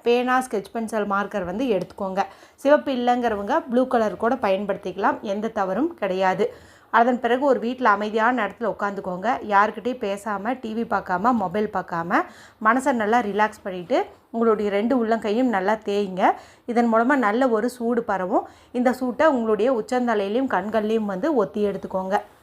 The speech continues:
அதன் பிறகு இப்ப நான் காட்டுறேன் பாருங்க, அந்த சிம்பல், அதாவது தண்ணீரினுடைய மேற்பரப்புல வரைஞ்சோம் இல்லையா, அதே சிம்பலை உங்களுடைய இடது கையினுடைய மணிக்கட்டு பகுதியில வந்து வரைஞ்சுக்கோங்க. அதாவது ரிஸ்ட் பகுதி இருக்குது இல்லையா, அங்க வந்துட்டு வரைஞ்சுக்கோங்க.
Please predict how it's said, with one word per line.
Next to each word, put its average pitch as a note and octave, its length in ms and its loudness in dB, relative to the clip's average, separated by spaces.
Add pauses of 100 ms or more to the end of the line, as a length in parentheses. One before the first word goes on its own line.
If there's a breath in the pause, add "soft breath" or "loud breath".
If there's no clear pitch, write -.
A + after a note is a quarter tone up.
(100)
அதன் B3 280 4
பிறகு B3 360 4
இப்ப D4 200 0
நான் G#3+ 160 2
காட்டுறேன் A#3 380 4
பாருங்க, G#3+ 340 0
அந்த C4+ 360 -2 (100)
சிம்பல், G#3+ 260 0
அதாவது A3 380 2
தண்ணீரினுடைய A3 480 0
மேற்பரப்புல G#3+ 560 -2
வரைஞ்சோம் F#3 220 -8
இல்லையா, G3 420 2 (220 loud breath)
அதே C4 420 6
சிம்பலை A3 500 -2 (200)
உங்களுடைய B3+ 640 0
இடது B3+ 440 2
கையினுடைய G3 760 0 (480 loud breath)
மணிக்கட்டு C#4+ 540 2
பகுதியில G#3 360 0
வந்து A3 220 0
வரைஞ்சுக்கோங்க. G3+ 640 2
அதாவது A3+ 360 0
ரிஸ்ட் A3+ 420 -4
பகுதி A3 300 2
இருக்குது F3+ 180 -8
இல்லையா, G3 440 2
அங்க A#3+ 360 0
வந்துட்டு G#3 440 0
வரைஞ்சுக்கோங்க. G3+ 360 -2